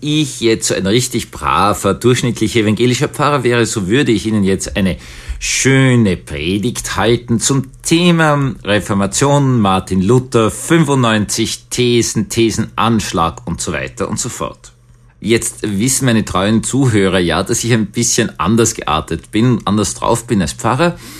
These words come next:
Deswegen frage ich Sie einfach mal, wie haben Sie denn so in letzter Zeit geschlafen? Also diese Frage ist eine existenziale Frage aus dem einfachen Grund, weil ich auch gestern ein sehr, sehr, sehr schönes, sehr spannendes Gespräch hatte mit jemandem,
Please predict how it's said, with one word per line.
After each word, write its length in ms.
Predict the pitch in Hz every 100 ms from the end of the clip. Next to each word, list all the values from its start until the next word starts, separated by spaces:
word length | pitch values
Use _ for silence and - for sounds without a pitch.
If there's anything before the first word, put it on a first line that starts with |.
| - - -
Deswegen 400 | 127 139 127 73
frage 360 | - - 92
ich 120 | 104 -
Sie 160 | -
einfach 360 | 73 85 101 85
mal, 280 | 80 90 - - - -
wie 500 | - 87 117 117 - - -
haben 260 | - 92
Sie 80 | 113
denn 140 | 117 98
so 100 | 107
in 120 | 98
letzter 360 | 82 - 113
Zeit 240 | - 110 -
geschlafen? 560 | - 69 - - - - - - - - - - - - - - - - - -
Also 140 | -
diese 220 | 180 87
Frage 340 | - 71 110 117
ist 160 | -
eine 180 | 98 -
existenziale 840 | - - - 85 - - - 220
Frage 440 | - 80 76 76 73
aus 120 | 71
dem 100 | 60
einfachen 480 | 64 117 156 123 95
Grund, 300 | 92 143 170
weil 140 | 113
ich 100 | 90
auch 160 | 87 -
gestern 420 | 90 110 170 143 - - -
ein 100 | 87
sehr, 500 | 80 - 98 107 127
sehr, 200 | - 95
sehr 200 | 85 76
schönes, 420 | - 95 107 113 -
sehr 120 | 85
spannendes 600 | - 65 104 120 92 -
Gespräch 640 | - - - 65 101 -
hatte 240 | 147 131 135
mit 220 | 113 -
jemandem, 560 | 90 123 135 170 175